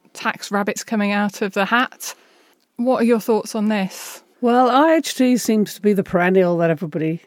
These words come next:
Speaker 2: talks about, sort of replacing pension reform as being the, the topic that gets discussed coming up to every fiscal event. I think there has been a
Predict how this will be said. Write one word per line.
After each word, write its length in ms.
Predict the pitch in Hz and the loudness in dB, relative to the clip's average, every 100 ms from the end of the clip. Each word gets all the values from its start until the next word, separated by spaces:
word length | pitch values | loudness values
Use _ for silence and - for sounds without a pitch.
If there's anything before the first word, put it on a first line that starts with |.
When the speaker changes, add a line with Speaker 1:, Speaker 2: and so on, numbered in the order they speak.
| _ _ | _ _
Speaker 2:
talks 320 | 202 175 - | 0 0 -2
about, 320 | 143 147 156 | -4 -2 -2
sort 160 | 147 165 | -2 -4
of 80 | 151 | -2
replacing 640 | 156 185 175 143 151 156 | -2 0 0 0 -2 -2
pension 440 | - 180 175 151 143 | -2 -2 0 -4 -4
reform 420 | 143 165 151 143 | -4 -2 -2 -2
as 140 | 147 | -4
being 260 | - 151 143 | -4 -4 -4
the, 220 | 151 147 - - - | -4 -6 -8 -20 -18
the 80 | - | 2
topic 360 | 202 - 147 | 2 2 -4
that 80 | 165 | -4
gets 260 | 165 160 - | -4 -6 -8
discussed 440 | 165 190 160 - | -4 -2 -2 -4
coming 220 | - 160 151 | -6 -4 -4
up 100 | - | -2
to 100 | 170 | -4
every 220 | 156 143 | -4 -6
fiscal 400 | - 147 - 143 | -6 -6 -6 -6
event. 340 | 131 147 135 | -4 -4 -4
I 80 | 175 | -2
think 160 | 226 208 | -2 0
there 120 | 196 | 2
has 200 | 202 196 | 2 2
been 180 | 190 | 0
a 120 | 170 | 0